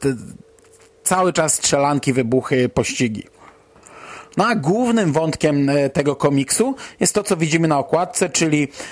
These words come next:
e, Luke Skywalker i Wedge Antilles, którzy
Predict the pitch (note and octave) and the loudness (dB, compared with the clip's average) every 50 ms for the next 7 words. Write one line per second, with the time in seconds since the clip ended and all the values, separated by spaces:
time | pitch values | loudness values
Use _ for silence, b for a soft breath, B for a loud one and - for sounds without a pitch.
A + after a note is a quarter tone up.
0 | B B - - C#3 C3+ C3+ C#3+ D3+ D#3+ D3 - - - E3+ F3 F3+ F3 E3+ D#3+ | B B -2 0 0 2 2 2 0 0 0 -2 -2 0 0 2 2 2 2 0
1 | E3 - D#3 D#3 B2+ - D3 C#3+ C#3 C#3+ D#3 E3 E3 - - D3+ C3 A#2 - - | 0 0 -2 0 0 0 2 2 2 2 2 2 0 0 0 0 -2 -2 -2 0
2 | E3 F3+ F3+ F3 E3+ E3 - - B B B B B B _ - - - D#3+ D#3 | 0 2 2 2 2 0 0 -2 B B B B B B _ -10 -2 -2 -2 0
3 | C#3 B2 D3 D#3 D3+ D3+ C#3+ | 2 2 2 2 2 2 0